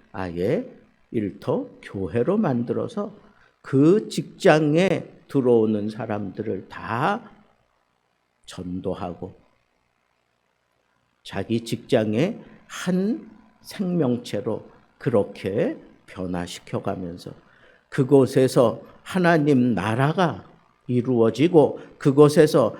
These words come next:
하나님 나라의 사역이 그렇게 품어지고 깨어나고 그리고 확장되어가는 그 모습을 보면서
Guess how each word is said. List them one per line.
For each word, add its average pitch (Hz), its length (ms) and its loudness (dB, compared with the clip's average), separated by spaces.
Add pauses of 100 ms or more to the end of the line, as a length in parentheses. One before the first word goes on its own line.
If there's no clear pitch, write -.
하나님 165 640 2
나라의 135 520 4
사역이 185 1000 0 (480)
그렇게 135 800 0 (400)
품어지고 120 960 2 (640)
깨어나고 131 1080 6 (200)
그리고 - 680 -10
확장되어가는 107 1500 -2 (2250)
그 - 120 -4
모습을 165 560 -4
보면서 98 640 -8